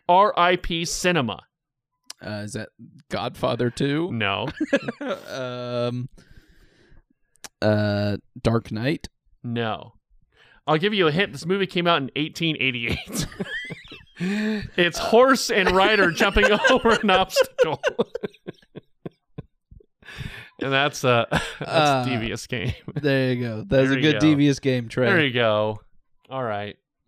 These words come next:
Speaker 1: Well, that's all for the podcast this week. We'll be back next week with, I think, is that Everywhere, Anywhere, All at Once, Outs-, Upside Down?
Speaker 2: I don't think, I don't think that comes out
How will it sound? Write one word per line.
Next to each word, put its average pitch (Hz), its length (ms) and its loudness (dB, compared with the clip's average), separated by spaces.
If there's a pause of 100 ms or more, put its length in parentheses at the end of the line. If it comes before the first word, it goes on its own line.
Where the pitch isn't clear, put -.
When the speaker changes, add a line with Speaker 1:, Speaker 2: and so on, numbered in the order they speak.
(800)
Speaker 1:
Well, 127 100 -4
that's 151 220 4
all 165 80 6
for 139 140 -2
the 123 80 -2
podcast 117 500 0
this 120 240 -8
week. 113 220 -6
We'll 123 160 -8
be 151 100 -8
back 147 300 -2
next 160 240 -4
week 185 160 -8
with, 190 120 -4
I 202 100 -4
think, 208 220 -6
is 180 220 -4
that 185 220 2 (520)
Everywhere, 156 800 4
Anywhere, 151 420 0
All 143 160 2
at 139 60 -2
Once, 143 340 -2
Outs-, 139 260 -4
Upside 135 420 -2
Down? 139 480 -2 (120)
Speaker 2:
I 123 120 2
don't 120 180 0
think, 104 280 -6
I 110 100 -2
don't 110 120 -2
think 104 140 -10
that 98 140 -12
comes 95 200 -14
out 87 120 -16